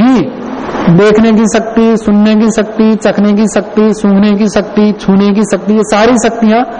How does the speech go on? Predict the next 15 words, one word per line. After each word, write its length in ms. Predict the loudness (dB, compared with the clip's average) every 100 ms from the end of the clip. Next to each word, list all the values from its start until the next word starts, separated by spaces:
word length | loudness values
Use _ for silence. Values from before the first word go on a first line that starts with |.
| -12 -12 0 2
जीवात्मा 480 | 4 4 2 2
में 140 | 2 2
हैं, 200 | 2 0 -2 -8 -12 -8 0
इंद्रियां 600 | 2 4 2 2 2 2
उसमें 380 | 0 0 0 0
सहयोगी 760 | 0 0 2 2 2 2 2
है। 460 | 2 0 -2 -4 -2
जैसे 420 | 2 2 0 -2 -6 -12 -14 -12 -8 -6 -6 -6 0
देखने 420 | 2 2 2 2
की 140 | 2 2
शक्ति 360 | 0 -2 -2 0
मेरी 240 | 2 2
आंखों 440 | 2 2 0 0
में 140 | 2 2
है, 220 | 2 0